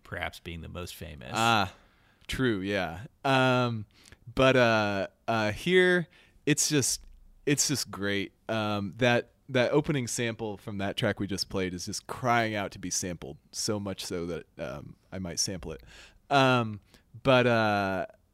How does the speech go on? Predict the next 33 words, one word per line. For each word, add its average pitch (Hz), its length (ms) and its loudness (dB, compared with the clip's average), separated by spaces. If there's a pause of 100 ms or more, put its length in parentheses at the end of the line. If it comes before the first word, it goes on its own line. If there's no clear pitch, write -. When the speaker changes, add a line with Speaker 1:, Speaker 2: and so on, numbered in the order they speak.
(140)
Speaker 2:
uh, 104 540 -2 (380)
I 139 140 6
don't 151 140 8
know. 131 320 4
<laughs> - 840 6
I, 156 400 10 (120)
when 143 180 4
I 143 100 8 (200)
played 175 240 8
this 165 160 4
album 151 560 4
in 131 140 0
preparation 131 420 0
for 123 40 -6
this 120 120 -6
podcast, 131 560 -2
I 113 100 -2
didn't 120 260 -4
remember 110 380 -4
how 110 160 -2
good 107 160 -6
it 120 120 -4
was, 143 340 -2
and 107 240 -6
then 110 420 -4
as 107 200 -4
I 107 200 -4
was 107 140 -10
listening, 117 220 -8
I - 20 -10
was 95 80 -10
like, 78 220 -10
"Damn, 101 400 -8